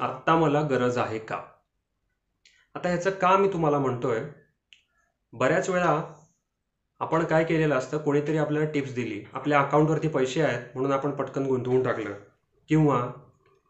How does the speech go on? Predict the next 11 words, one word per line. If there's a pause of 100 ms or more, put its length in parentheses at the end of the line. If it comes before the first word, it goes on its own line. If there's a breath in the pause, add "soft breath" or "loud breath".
(200)
अर्धवट
research
केलेला
असतो,
कुठंतरी
news
चॅनलमध्ये
बघितलंय, (500 soft breath)
कुठंतरी
video
पाहिलाय,